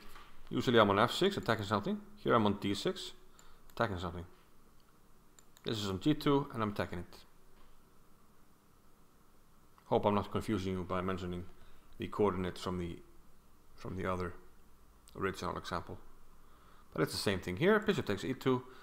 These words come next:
and we still keep the double attack because we're attacking this, so we can take on e seven, and we're threatening to take with check. So at the end of all of this, the double attacks were in our favor.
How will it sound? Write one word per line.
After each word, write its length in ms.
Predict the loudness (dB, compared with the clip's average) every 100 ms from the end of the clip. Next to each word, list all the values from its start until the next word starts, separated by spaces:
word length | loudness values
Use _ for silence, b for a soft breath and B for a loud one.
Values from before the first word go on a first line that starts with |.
| B B
and 100 | 0
we 80 | 0
still 280 | 4 4 4
keep 260 | 4 4
the 80 | 4
double 260 | 0 0 -2
attack 340 | -2 -2 -2
because 380 | -8 -10 -10 -12 -16 -20 -20 -20 -20 -8
we're 220 | -6 -6 -8 -10
attacking 380 | 0 2 4
this, 180 | 4 2
so 100 | 2
we 100 | 2
can 120 | 0
take 160 | 0 0
on 140 | 0
e 20 | 2
seven, 360 | 6 6 4 -2 B B B B B -10
and 160 | -6 -4
we're 80 | -2
threatening 320 | -2 -2 -4
to 80 | -4
take 220 | -6 -6
with 200 | -12 -12
check. 280 | 0 2 2 -8 -16 -18 -16
So 400 | -12 -8 -6 -6 -8
at 160 | -10 -4
the 100 | -4
end 160 | -2
of 100 | -2
all 120 | -2
of 100 | 0
this, 380 | -2 -4 -10 -14 -20 -20 -20 -20 -20 -20 -20 -20 -20 -20 -20 -20 -20 -20 -20 -20 -20
the 60 | -8
double 260 | -4 -2 -2
attacks 360 | -2 -4 -6
were 120 | -8
in 160 | -6 -6
our 140 | -8
favor. 460 | -4 0 2 2